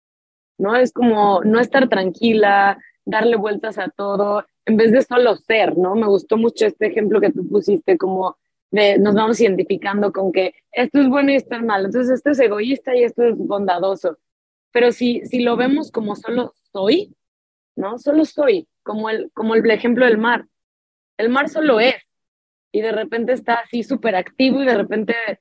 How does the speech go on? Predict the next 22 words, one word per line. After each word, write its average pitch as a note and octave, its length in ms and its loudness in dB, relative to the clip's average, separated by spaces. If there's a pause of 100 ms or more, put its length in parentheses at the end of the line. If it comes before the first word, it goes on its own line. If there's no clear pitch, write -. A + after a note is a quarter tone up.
(880)
se G3 180 0
calma C4 420 4
y B3+ 80 4
otra A#3 260 -2
vez, B3 300 4
y A3 100 0
en A#3 120 0
un, C4 120 -4
en A3+ 180 -4
un, B3+ 260 -4
en A3+ 140 -4
un D4+ 140 -2
segundo D4 500 -2
puede F#3 260 -6
ser F#3+ 200 -4
eso. F3+ 320 -4 (500)
Y G#3+ 80 0
no A3+ 100 4
estamos A#3+ 360 2
diciendo G#3 360 2
como, G#3 240 -2
"Ah, C4+ 300 0